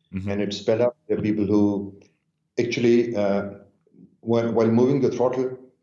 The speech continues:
Speaker 2: the left throttle could be moved with one finger. It was just, you know, it was about, uh, a centimeter wide,
Speaker 1: Okay.
Speaker 2: and the right throt-, the right part of the throttle was a good about, you know,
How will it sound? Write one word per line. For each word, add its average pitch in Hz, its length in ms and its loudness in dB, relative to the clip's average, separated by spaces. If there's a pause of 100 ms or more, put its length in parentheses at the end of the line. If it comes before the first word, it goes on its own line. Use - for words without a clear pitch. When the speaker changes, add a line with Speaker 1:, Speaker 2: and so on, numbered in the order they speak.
Speaker 2:
the 104 80 0
left 123 280 0
throttle - 460 -2 (180)
could 123 140 0
be 120 60 0
moved 123 260 2
with 113 120 -4
one 110 280 -2
finger. 98 440 -2
It - 80 -12
was 113 120 0
just, 117 160 0 (380)
you 104 80 -8
know, 95 80 -2
it 92 120 -6
was 92 140 -8
about, 92 360 -2
uh, 82 260 -6 (240)
a 113 40 -8
centimeter 135 480 2
wide, 143 380 0 (420)
Speaker 1:
Okay. 120 140 0
Speaker 2:
and 120 180 0
the 110 60 2
right 165 240 2 (320)
throt-, 123 320 -4
the 98 80 -6
right 135 200 0
part 127 140 -2
of 120 120 -6
the 107 120 -12
throttle 110 280 -4
was 98 240 -2
a 87 300 -2 (340)
good 113 120 0
about, 92 380 -2
you 95 60 -8
know, 87 320 -14